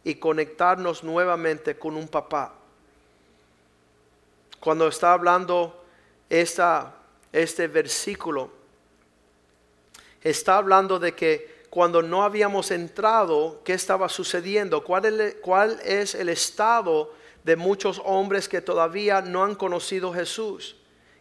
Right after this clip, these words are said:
Que nos ven un poco raro, que no saben el por qué estamos con nuestro oído en el cielo. Dice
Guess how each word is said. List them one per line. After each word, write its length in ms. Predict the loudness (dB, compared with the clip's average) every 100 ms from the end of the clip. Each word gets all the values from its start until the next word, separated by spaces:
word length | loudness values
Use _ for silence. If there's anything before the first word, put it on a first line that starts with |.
| 2
Que 460 | 4 4 0 -12 -4
nos 280 | -2 0
ven 440 | 0 0 0 -4 -4
un 200 | -2 -2
poco 400 | -2 -4 -2 -4
raro, 500 | 0 4 4 4 -4 -8 -20 _ _ _ _ _
que 140 | 0 2
no 180 | 2 0
saben 500 | 2 4 4 2 -2
el 120 | -2
por 260 | -2 -2
qué 600 | -2 0 0 0 -8 -20 _ 0
estamos 720 | 0 2 2 2 0 -4 -10 -20 _ _ _ _ -4
con 200 | -2 2
nuestro 420 | 0 2 2 4
oído 760 | 4 4 2 -2 0 0 -2 -6
en 160 | -4 -2
el 100 | 0
cielo. 540 | -2 -2 -2 -4 -6 -12 _ _ _ _ _ _ _ _ _ _ _
Dice 540 | -2 0 0 0 -2